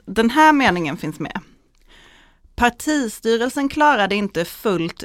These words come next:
ut att förankra klimatpolitiken eller förklara anledningarna till det förändrade fokuset, utan bidrog i viss utsträckning till de missuppfattningar som uppstod."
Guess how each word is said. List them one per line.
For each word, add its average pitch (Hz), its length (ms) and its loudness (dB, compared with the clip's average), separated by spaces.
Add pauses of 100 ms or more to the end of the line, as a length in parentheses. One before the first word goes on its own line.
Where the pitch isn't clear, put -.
(100)
ut - 540 -4
att 185 200 0
förankra 165 560 -2
klimatpolitiken 190 1300 -4 (160)
eller 208 220 0
förklara 185 600 0
anledningarna 156 1040 -2
till 160 220 -8
det 160 80 -4
förändrade 156 560 -4
fokuset, - 720 -12 (420)
utan 196 420 2
bidrog 180 760 -2
i 175 160 -2
viss 202 560 -6 (140)
utsträckning 185 1160 -6 (100)
till 180 220 -4
de 156 240 0
missuppfattningar - 1000 -8
som 151 180 -6
uppstod." - 580 -12